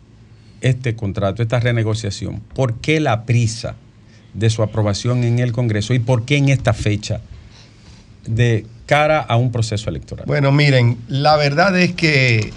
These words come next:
Speaker 2: yo creo que hay que dar una explicación del contexto para entender la situación y tal vez algunas de las inquietudes se pueden ir, eh,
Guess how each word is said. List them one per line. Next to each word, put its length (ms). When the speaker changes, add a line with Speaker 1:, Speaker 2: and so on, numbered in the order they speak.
Speaker 2:
yo 160
creo 200
que 100
hay 100
que 200
dar 260
una 140
explicación 460
del 140
contexto 600
para 240
entender 520
la 380
situación 760
y 80
tal 200
vez 140
algunas 420
de 80
las 120
inquietudes 580
se 120
pueden 400
ir, 440
eh, 400